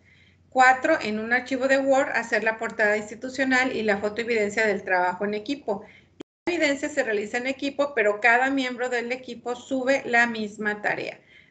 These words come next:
La evidencia vale nueve puntos. Ustedes son el grupo A D, está asignada para todos y la van a entregar la evidencia a más tardar el sábado diez a las once de la noche.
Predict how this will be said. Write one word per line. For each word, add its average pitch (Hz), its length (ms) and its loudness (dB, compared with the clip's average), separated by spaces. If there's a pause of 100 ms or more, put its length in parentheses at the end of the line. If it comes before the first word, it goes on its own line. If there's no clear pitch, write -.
La 214 120 4
evidencia 220 480 4
vale 214 260 6
nueve 214 320 0
puntos. 294 760 0 (480)
Ustedes 214 600 4
son 220 160 0
el 208 160 2
grupo 208 260 0
A 220 80 8
D, 269 300 4
está 226 280 2
asignada 208 540 2
para 220 300 4
todos 269 520 4
y 269 300 0
la 226 220 4
van 226 240 2
a 240 200 0
entregar 202 920 0
la 190 160 2
evidencia 196 760 2 (380)
a 208 120 6
más 240 360 8
tardar 233 500 4
el 220 220 -2
sábado 247 800 4
diez 226 800 0 (720)
a 233 300 4
las 240 680 0 (560)
once 214 720 -6
de 202 180 -4
la 185 160 -2
noche. - 520 -14